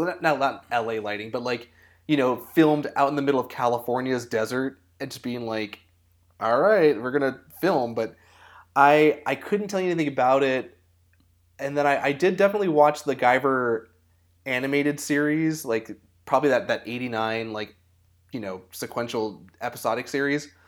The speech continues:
But, you know, again, it's, it's been so long, and it wasn't ever anything that I kind of, like,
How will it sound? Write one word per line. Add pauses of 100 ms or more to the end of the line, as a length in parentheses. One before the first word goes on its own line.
(500)
But,
you
know,
again,
it's,
it's
been
so
long,
and
it
wasn't
ever
anything
that
I
kind
of,
like,